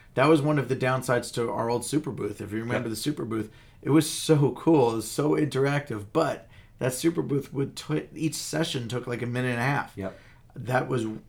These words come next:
Speaker 1: way too
Speaker 2: Which
Speaker 1: long.
Speaker 2: doesn't sound like a long time in, in theory, but in, in the event world, it's, it's a lifetime.
Speaker 1: Well, the reason why we stopped selling it, frankly, is that, you know, clients would end up complaining that they'd only get, you know, forty photos taken. Now, it's forty sessions. There were
Speaker 2: Right.
Speaker 1: maybe eight people in a picture.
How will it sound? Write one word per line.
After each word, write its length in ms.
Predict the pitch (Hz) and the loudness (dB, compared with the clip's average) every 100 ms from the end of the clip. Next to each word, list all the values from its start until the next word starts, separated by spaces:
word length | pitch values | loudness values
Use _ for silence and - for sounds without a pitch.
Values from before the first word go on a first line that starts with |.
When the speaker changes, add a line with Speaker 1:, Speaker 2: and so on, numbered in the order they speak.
| - | -12
Speaker 1:
way 380 | 165 165 165 147 | 0 4 4 4
too 180 | - 127 | 0 -6
Speaker 2:
Which 80 | 117 | 0
Speaker 1:
long. 40 | |
Speaker 2:
doesn't 220 | 143 135 | 4 4
sound 260 | 120 123 143 | 4 6 6
like 140 | 123 107 | 4 4
a 40 | |
long 220 | 107 104 | 4 2
time 280 | 107 113 104 | 2 0 2
in, 220 | 101 95 | 0 -2
in 100 | 101 | -6
theory, 320 | 98 131 135 101 | 0 4 4 2
but 200 | 98 95 | -2 -2
in, 200 | 95 95 | -4 -2
in 100 | 98 | -2
the 80 | 92 | 0
event 260 | 95 131 | 0 -2
world, 280 | 101 90 87 | 0 -2 -4
it's, 160 | 87 - | -10 -12
it's 180 | - - | -14 -6
a 40 | |
lifetime. 400 | 95 135 - - | -2 -2 -6 0
Speaker 1:
Well, 120 | 160 | 4
the 80 | 170 | 8
reason 260 | 180 185 180 | 8 8 2
why 100 | 170 | 0
we 100 | 143 | 0
stopped 300 | - 147 - | 2 0 2
selling 320 | 143 175 170 | 2 4 2
it, 80 | 120 | 0
frankly, 400 | 139 175 135 123 | -4 -4 -4 -4
is 140 | 120 | 0
that, 240 | 135 131 - - - - | 2 0 -2 -18 -20 -10
you 80 | - | -4
know, 80 | 131 | -4
clients 400 | 131 147 151 147 | 0 2 2 0
would 120 | 143 | 0
end 120 | 143 | 2
up 200 | 139 139 - - | 0 -2 -12 -18
complaining 520 | - 127 131 147 185 127 | -8 -6 0 0 0 0
that 160 | 120 | 0
they'd 100 | 127 | 0
only 200 | 127 139 | 0 0
get, 240 | 131 160 165 | 0 -2 -4
you 40 | |
know, 60 | 120 | -10
forty 380 | - 135 135 131 | -6 0 0 0
photos 540 | - 135 165 113 110 | 0 0 0 -2 -6
taken. 400 | - 110 98 92 - | -6 -6 -8 -12 -10
Now, 200 | 117 107 - - | -8 -10 -16 -20
it's 80 | |
forty 240 | - 151 131 | 2 2 2
sessions. 680 | - - 143 - 123 135 127 | -2 0 0 0 -4 -4 -4
There 120 | 117 | -2
were 60 | |
Speaker 2:
Right. 120 | 107 110 | -2 0
Speaker 1:
maybe 300 | 123 113 - | 0 -2 -6
eight 220 | 123 123 - | -8 -8 -8
people 400 | - 117 113 - | -8 -8 -8 -8
in 160 | 127 | -8
a 40 | 117 | -10
picture. 600 | - 240 - 123 110 | -8 -8 -6 -6 -6